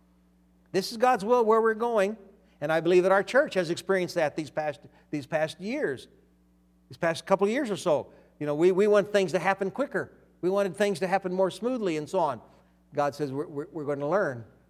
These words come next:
We're gonna develop. We're going to grow. We're gonna move ahead spiritually as a church," and so on. And that's what we need to do. That's what we can trust the Lord.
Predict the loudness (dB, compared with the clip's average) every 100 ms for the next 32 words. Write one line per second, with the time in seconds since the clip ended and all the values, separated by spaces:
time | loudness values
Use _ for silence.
0 | -8 -6 -6 -6 -2 2 2 2 -2 -4
1 | -4 -6 0 2 2 2 -2 -2 -2 -2
2 | 0 -2 -4 -4 -2 -2 -6 -8 -10 -6
3 | -4 -4 -2 2 2 0 -10 -12 -4 -2
4 | -4 -12 _ _ _ -6 -2 -2 0 0
5 | 0 -2 -2 0 2 2 2 0 -2 -2
6 | -4 -2 -4 -2 4 6 6